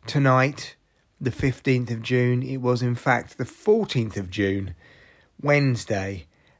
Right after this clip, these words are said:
and I didn't realise, uh, but don't worry, I made the gig. I just, uh, thought it was, for some reason, tonight, and it wasn't. It was last night. Wonderful gig, actually. Hundred tickets sold.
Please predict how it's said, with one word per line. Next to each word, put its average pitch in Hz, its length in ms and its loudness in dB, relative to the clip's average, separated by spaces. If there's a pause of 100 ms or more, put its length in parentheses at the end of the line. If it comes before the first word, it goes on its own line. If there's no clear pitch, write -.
and 120 280 2
I 131 220 0
didn't 135 240 2
realise, 110 760 2 (520)
uh, 117 360 -2 (580)
but 123 160 2
don't 147 160 6
worry, 131 400 4 (100)
I 123 120 2
made 151 320 4
the 143 80 -4
gig. 151 480 4 (520)
I 123 140 -4
just, - 460 -4
uh, 123 300 4 (800)
thought 139 420 2
it 123 140 -4
was, 113 200 -2
for - 80 -12
some 117 240 -2
reason, 107 540 -4 (100)
tonight, 107 420 -2
and 113 100 -6
it 117 80 -6
wasn't. 107 260 -4
It 107 40 -8
was 101 100 -8
last 113 260 0
night. 101 180 -8 (600)
Wonderful 175 460 4
gig, 104 420 -4
actually. 151 560 0
Hundred 196 560 0
tickets 185 440 -2
sold. 143 680 2